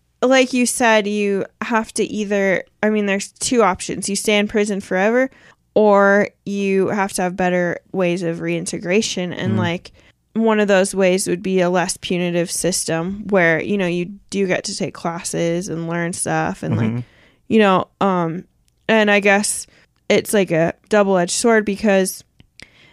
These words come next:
Speaker 1: then it creates an institutionalized, like, thing that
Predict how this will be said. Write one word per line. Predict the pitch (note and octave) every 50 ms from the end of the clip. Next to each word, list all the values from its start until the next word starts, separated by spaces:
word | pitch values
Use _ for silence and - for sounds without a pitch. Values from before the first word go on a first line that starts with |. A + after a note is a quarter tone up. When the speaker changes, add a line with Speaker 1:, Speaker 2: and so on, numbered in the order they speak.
| _ _
Speaker 1:
then | G#3 G#3 A#3 A3 A3
it | G#3+ G3 - -
creates | - A3 G3+ G3 F#3 D#3 - - - - - - _ _
an | - G3+ G#3
institutionalized, | G3+ G3 G3 - - G3 F#3+ - - G3+ G3+ - - - G3 F#3 F3+ F#3 F3 E3 E3+ F#3 - - -
like, | E3 D#3 - F3+ - _ - - - - _ _ _ _
thing | _ - A#3 A3+ G#3+ G3+ G3+ G3
that | F#3 F3 E3 - -